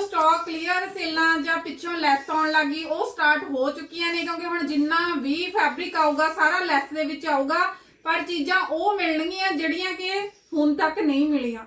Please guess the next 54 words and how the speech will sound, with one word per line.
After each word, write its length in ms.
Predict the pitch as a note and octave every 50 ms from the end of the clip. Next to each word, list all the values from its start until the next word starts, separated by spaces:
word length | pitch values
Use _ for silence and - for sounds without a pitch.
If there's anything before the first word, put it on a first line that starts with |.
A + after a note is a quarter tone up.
| -
ਇੰਨਾ 360 | D4 D4+ D4+ D#4 E4 F4 F4+ F4
ਸੋਹਣਾ 280 | - E4 D4+ D#4 F4 F4+
ਸੋਹਣਾ 300 | E4+ E4 D#4+ E4+ F4 E4+
ਸਟੱਫ 400 | - - D#4+ B3+ C4 C4+ C4 F4
ਆ, 240 | F4 E4+ - F4+ - - - _ _ _ _ _
ਇੰਨੇ 480 | - D#4+ D#4+ E4 E4 F4 F#4 G4 G4 G4 G4+ -
ਸੋਹਣੇ 340 | - D#4+ D4+ D#4 F4+ G4 G4+
ਬ੍ਰਾਂਡਾਂ 560 | D#4 C4+ C#4 C4+ B3+ C4 C4 B3+ C#4+ D4 D4
ਦੇ 160 | D4 D#4 D#4 -
ਸੂਟ 300 | - D4+ C4 B3 B3 B3+
ਤੁਹਾਨੂੰ 340 | B3 F#4+ E4 E4 E4 D#4+
ਮਿਲਣਗੇ। 600 | D4+ D4+ D#4 D#4+ E4 E4+ E4+ E4 E4+ E4+ F4 F4 F4 - _ _ _ _ - -
ਬਾਕੀ 360 | A#3+ B3+ C#4+ D4+ C#4+ - F4 F4+
ਇਹਨਾਂ 460 | F#4 F#4 F4 D#4+ D#4 D#4+ E4+ F4+ G4+
ਦੀ 80 | G4+
ਜਿਹੜੀ 300 | - F4 F4 G4 D#4 C4+
ਗ੍ਰੇਸ 340 | C4+ C4+ C4+ C4+ C#4 C#4+ C#4+
ਹੋਊਗੀ, 300 | F#4 D#4+ D#4+ C#4+ D4 D#4+
ਉਹ 140 | D4+ C#4+ D4
ਵੀ 80 | F4+ F4+
ਬਹੁਤ 500 | C4 A#3 G#3+ B3+ C4 C4 - D#4 D#4+ D4+
ਜ਼ਿਆਦਾ 240 | D#4 C#4+ C4+ C#4
ਡਿਫਰੈਂਟ 460 | C4 B3 A#3+ A#3+ - C#4+ D4 D4 D4 D#4+
ਆ। 100 | D#4+ D#4+
ਬਹੁਤ 400 | C#4 A3+ C4+ C#4 D#4 G4 G#4 F4
ਸੋਹਣੇ 200 | E4 E4 F4 E4+
ਦੁਪੱਟਿਆਂ 460 | C#4+ C#4 C#4 D4 C4 - C4+ C4 B3+
ਦੇ 100 | B3+ B3
ਨਾਲ 240 | A#3 A3+ A3 A3 A3
ਇਹ 220 | A3 A3+ B3 A#3
ਆਏ 140 | G#3+ G#3 G#3+
ਨੇ। 160 | G#3 G#3 G#3+ - _ _ _ _ _ _ _ -
ਸੋ 80 | E4+ F4
ਜਿਹੜੀਆਂ 320 | D4+ C4+ D#4+ D#4+ F4 F#4+ F#4
ਭੈਣਾਂ 220 | F#4+ F#4 F#4 F#4+
ਫਸਟ 360 | F#4+ - - - - F#4 -
ਟਾਈਮ 200 | G#4+ G4+ G4 G4
ਸਾਡੀ 280 | G4+ A4 F4+ D4+ D#4+ D4
ਵੀਡੀਓ 200 | D#4+ D4 E4+ F4
ਨੂੰ 100 | F4+ E4+
ਦੇਖ 180 | E4 E4 E4
ਰਹੀਆਂ 240 | G4+ E4+ E4+ F4 F4+
ਨੇ, 100 | F4+ F#4
ਚੈਨਲ 400 | - - F4 D#4 D4 C#4 D4 D#4
ਨੂੰ 100 | E4+ F4
ਸਬਸਕ੍ਰਾਈਬ 520 | - G#4 E4 - - - - E4+ E4 E4 E4+
ਨਹੀਂ 120 | E4 C#4+
ਕੀਤਾ, 220 | E4+ C#4+ - F4+
ਚੈਨਲ 360 | F4 F4 F4+ E4 D4 C#4+ D4 D4
ਨੂੰ 140 | D4+ D4
ਜ਼ਰੂਰ 260 | B3+ A#3+ B3 C4+ E4 F4+
ਸਬਸਕ੍ਰਾਈਬ 560 | - F#4+ E4+ E4 - - E4 D4+ D4+ C#4+ -
ਕਰ 140 | D#4+ D#4 D#4
ਲਓ। 300 | D#4 E4+ G4+ A4+ A4